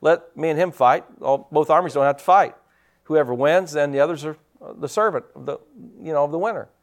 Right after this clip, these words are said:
So just send me a man out. If I kill him, then you're our servants. If he kills me, then, you know, we're your servants." He, he didn't really think they had anybody <laughs> that could beat him. And, you know, in the natural, they really didn't. But, uh, he, he disdained him, for, notice this,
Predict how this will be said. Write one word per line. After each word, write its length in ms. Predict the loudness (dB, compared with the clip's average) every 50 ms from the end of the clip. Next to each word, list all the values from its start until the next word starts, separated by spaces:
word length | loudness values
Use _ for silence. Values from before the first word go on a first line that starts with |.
| _ _ _ _ _
So 120 | -12 -8
just 160 | -8 -6 -2
send 160 | 0 0 2 2
me 60 | 2
a 60 | 2
man 260 | 4 4 4 6 6
out. 220 | 6 6 4 4 2
If 120 | 0 2
I 160 | 4 4 4
kill 320 | 2 -2 -4 -2 -2 0 2
him, 240 | 2 2 0 0
then 160 | 0 -4 -6 -4
you're 180 | 0 2 4
our 120 | 4 4 2
servants. 420 | 0 -2 -4 -2 -2 -4 -6 -8
If 180 | -12 -12 -14 _ _ _ _ _ _
he 120 | -8 -6 -4
kills 240 | 0 0 0 0
me, 220 | 0 -2 0 0 2
then, 320 | 2 4 4 2 2 -2 -8 _ _ _ _ _ _ _ _ _
you 120 | -8 -4 0
know, 180 | 2 2 2
we're 160 | 2 0 -2
your 160 | 0 0 -2 -2
servants." 320 | -2 -4 -4 -4 -4 -6
He, 100 | -10 -10 -12 -12 -8 -4 -4
he 60 | -2
didn't 180 | -2 -2 0 2
really 180 | 4 4 4
think 220 | 2 0 -2 0 2
they 100 | 2 2
had 160 | 4 4 4
anybody 420 | 2 2 2 2 2 2 0 -4
<laughs> 100 | -4 -4
that 100 | -6 -8
could 200 | -8 -10 -8 -4
beat 200 | -4 -4 -4 -2
him. 300 | -2 -2 -2 -4 -8 -14 _ _ _ _ _ _ _ _ _ _ _ _ _ _ _ _ _ _ _ _ _ _ _ _ _ -4
And, 160 | -2 0 0
you 80 | 2 4
know, 80 | 4
in 80 | 4 4
the 60 | 4
natural, 400 | 4 4 2 2 2 0 -2 0
they 160 | 2 0 0
really 240 | 2 0 0 0 0
didn't. 420 | 0 -2 -2 -4 -8 -20 _ _ _ _ _ _ _ _ _ _ _ _ _ _ _ _ _ _ _ _
But, 500 | -4 0 0 0 0 -2 -8 _ _ 0
uh, 420 | 4 4 6 6 6 6 4 2 -2 -8 _ _ _ _ _ _ _ _ -12
he, 160 | -8 -6 -2
he 180 | 0 0 2 2
disdained 520 | 2 2 2 2 4 4 4 4 4 2
him, 220 | 2 2 0 0
for, 280 | -2 0 4 4 4 4
notice 260 | 4 4 2 2 2
this, 200 | -2 -4 -4 -4